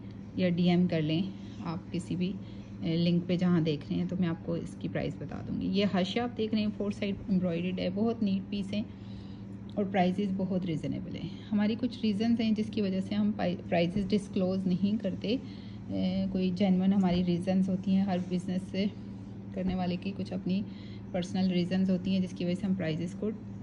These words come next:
platform पे disclose नहीं करते। आपको अगर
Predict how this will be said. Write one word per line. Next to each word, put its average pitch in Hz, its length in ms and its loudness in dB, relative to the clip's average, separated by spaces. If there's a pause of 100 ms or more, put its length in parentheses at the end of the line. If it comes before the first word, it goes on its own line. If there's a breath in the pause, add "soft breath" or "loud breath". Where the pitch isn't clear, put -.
(240)
platform 175 440 -2
पे 180 80 -4
disclose 175 560 -4 (100)
नहीं 185 280 4
करते। - 300 -6 (500 loud breath)
आपको 190 400 -2
अगर 190 460 2